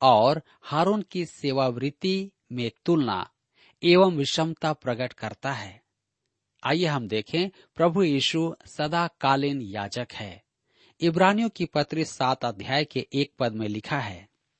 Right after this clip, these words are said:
"यह मलकीसिदक सालेम का राजा और परम प्रधान परमेश्वर का याजक सर्वदा याजक बना रहता है। जब अब्राहम राजाओं को मारकर लौटा जाता था,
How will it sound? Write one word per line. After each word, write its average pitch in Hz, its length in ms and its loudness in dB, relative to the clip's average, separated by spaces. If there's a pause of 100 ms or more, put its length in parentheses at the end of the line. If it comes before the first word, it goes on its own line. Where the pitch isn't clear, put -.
(520)
"यह 190 280 4
मलकीसिदक 165 880 0 (100)
सालेम 151 600 -2
का 123 260 2
राजा 113 520 0 (180)
और 131 500 4 (440)
परम 190 240 6
प्रधान 160 440 0
परमेश्वर 147 600 -2
का 131 160 -2
याजक 101 560 -4 (560)
सर्वदा 127 840 -2 (280)
याजक 147 400 0
बना 127 400 0
रहता 113 360 -2
है। 113 300 -6 (460)
जब 185 380 0
अब्राहम 131 600 0
राजाओं 139 540 -2
को 156 220 -2
मारकर 127 480 0
लौटा 117 480 -2
जाता 110 440 -2
था, 101 340 -8